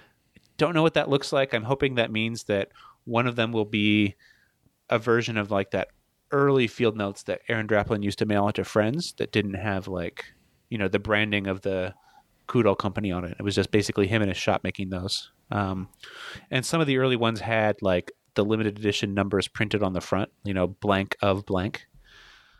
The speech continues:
Um, so we'll see. We'll see what that looks like. But I can't wait to see, to see that tenth anniversary edition.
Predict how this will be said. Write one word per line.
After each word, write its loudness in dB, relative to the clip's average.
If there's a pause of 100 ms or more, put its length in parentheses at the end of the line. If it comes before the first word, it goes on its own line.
(220)
Um, -2
so 2
we'll 0
see. 0
We'll -2
see 2
what 4
that -2
looks -4
like. -2 (460)
But -4 (420)
I -4
can't -2
wait -2
to -6
see, -2 (260)
to 2
see 2
that 2
tenth -2
anniversary 2 (280)
edition. 2